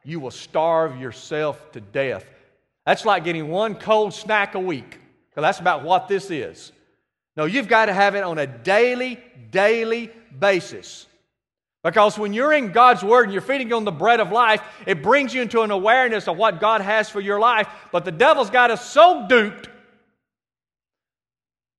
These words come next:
that we think we can just come here on Sunday morning and get thirty-five minutes to an hour's worth of God's Word, and that'll do us for the rest of the week.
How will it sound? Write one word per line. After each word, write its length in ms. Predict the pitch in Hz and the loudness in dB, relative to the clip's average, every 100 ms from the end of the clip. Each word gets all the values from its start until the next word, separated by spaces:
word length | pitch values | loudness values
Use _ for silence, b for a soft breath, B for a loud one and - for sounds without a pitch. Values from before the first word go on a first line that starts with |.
| _ _ - | _ _ -8
that 100 | 160 | -4
we 100 | 277 | -2
think 260 | 320 294 294 | 0 0 0
we 120 | 277 | -8
can 80 | 247 | -8
just 140 | 180 | 0
come 180 | 269 349 | 2 4
here 120 | 339 | 2
on 100 | 320 | 0
Sunday 300 | 269 311 320 | 0 -2 -2
morning 320 | 285 262 262 | 0 0 0
and 80 | 247 | -2
get 160 | 262 262 | -4 0
thirty-five 480 | 285 285 294 285 269 | 0 0 2 2 2
minutes 260 | 277 269 | 0 0
to 80 | 247 | -2
an 80 | 233 | 0
hour's 300 | 269 285 269 | 4 4 4
worth 200 | 269 262 | 0 0
of 100 | 202 | 0
God's 260 | 269 262 240 | 2 2 4
Word, 260 | 262 254 B B | 2 2 B B
and 140 | 170 | 4
that'll 240 | 240 349 330 | 6 6 4
do 160 | 359 | 6
us 120 | 277 - | 6 4
for 140 | 226 | -2
the 100 | 208 | 0
rest 380 | 233 294 294 277 | 4 4 2 0
of 120 | 277 | 2
the 80 | 277 | 2
week. 320 | 320 320 | 2 0